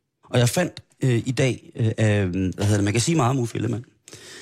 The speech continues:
øh, vores tidligere udenrigs-, udenrigsminister, men han er altså, øh, han er journalist, og han er en fantastisk mand til at skrive. Han har en blog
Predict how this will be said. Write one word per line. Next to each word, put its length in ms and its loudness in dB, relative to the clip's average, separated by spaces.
øh, 120 4
vores 200 2
tidligere 280 0
udenrigs-, 460 0
udenrigsminister, 800 0
men 420 0
han 220 0
er 100 0
altså, 380 -2
øh, 280 -2
han 100 2
er 100 -2
journalist, 320 0
og 60 -2
han 80 2
er 40 0
en 40 -2
fantastisk 760 -4
mand 400 -4
til 100 -2
at 60 2
skrive. 280 0
Han 100 2
har 80 2
en 80 0
blog 220 0